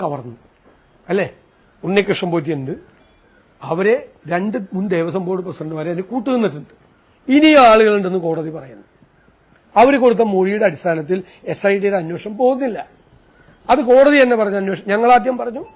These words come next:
പിന്നെ കോടതി തന്നെ പറഞ്ഞു, ആ അന്വേഷണം പോകുന്നില്ല. എന്തുകൊണ്ട് ഈ അയ്യപ്പന്റെ സ്വർണം കവർന്ന രണ്ട് മുതിർന്ന നേതാക്കൾക്കെതിരായിട്ട് എന്തുകൊണ്ട് സി പി എം ഒരു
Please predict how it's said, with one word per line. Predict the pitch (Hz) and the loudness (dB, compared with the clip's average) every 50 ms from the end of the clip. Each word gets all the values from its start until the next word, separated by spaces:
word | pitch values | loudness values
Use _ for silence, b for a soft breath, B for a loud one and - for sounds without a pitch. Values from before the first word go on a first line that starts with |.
| b b b b b | b b b b b
പിന്നെ | - 233 262 254 - | 0 4 4 4 6
കോടതി | 254 247 269 294 285 294 | 8 8 8 8 6 6
തന്നെ | 262 247 240 220 | 4 4 2 0
പറഞ്ഞു, | 208 190 156 156 143 b b b b b - | 0 -2 -4 -10 -14 b b b b b 2
ആ | 214 247 247 | 4 4 4
അന്വേഷണം | 226 214 214 233 214 - 240 214 180 | 4 2 0 0 0 0 -2 -2 0
പോകുന്നില്ല. | 202 190 185 185 170 160 139 151 - _ b b b b b b b b - 196 269 | 0 0 0 -2 -4 -6 -8 -10 -16 _ b b b b b b b b -4 -2 -2
എന്തുകൊണ്ട് | 311 349 339 349 359 330 330 320 311 285 277 262 269 | -2 0 4 4 6 6 6 4 4 2 2 2 2
ഈ | 277 277 262 - B B B B B - - | 2 0 -2 -4 B B B B B -6 -4
അയ്യപ്പന്റെ | 240 254 262 285 320 - - - 320 302 285 302 - | 0 2 4 4 4 2 4 2 4 4 4 2 2
സ്വർണം | - 269 233 247 254 262 254 | 2 2 2 2 0 2 4
കവർന്ന | 254 240 240 240 233 240 240 240 247 247 B B B B B 208 170 | 4 4 4 4 4 4 4 2 2 0 B B B B B 0 2
രണ്ട് | 208 233 254 277 277 262 302 247 | 2 2 2 0 -2 -2 0 0
മുതിർന്ന | 247 226 247 240 254 254 254 240 | 0 0 0 0 2 2 2 2
നേതാക്കൾക്കെതിരായിട്ട് | 226 220 220 226 220 196 233 220 202 226 214 214 214 208 208 202 208 226 226 214 B B B B B 254 240 | 2 4 4 2 2 2 -2 -2 -2 0 0 0 0 0 0 0 0 0 0 0 B B B B B 2 2
എന്തുകൊണ്ട് | 285 302 330 330 349 330 330 320 320 285 - | 2 2 2 2 2 2 2 2 0 -2 -2
സി | 277 277 277 - | 0 -2 -2 0
പി | 330 294 294 | 2 2 2
എം | 269 285 | 4 2
ഒരു | 269 269 | 2 0